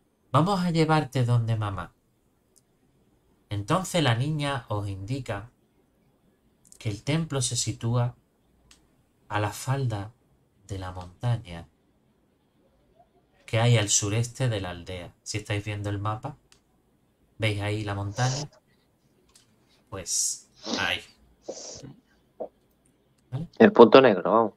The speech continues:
Speaker 1: El punto negro, el punto negro representa el pico.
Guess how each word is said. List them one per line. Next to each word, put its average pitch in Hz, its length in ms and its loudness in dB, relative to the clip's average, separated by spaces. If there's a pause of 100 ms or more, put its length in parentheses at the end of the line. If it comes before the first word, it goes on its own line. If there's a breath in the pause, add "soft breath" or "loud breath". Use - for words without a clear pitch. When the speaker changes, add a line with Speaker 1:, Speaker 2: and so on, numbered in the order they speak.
Speaker 1:
El 117 120 -8
punto 120 360 -4
negro, 135 240 -2
el - 40 -16
punto 113 280 -6
negro 139 260 -2
representa 120 580 -2
el 113 120 -2
pico. - 320 -12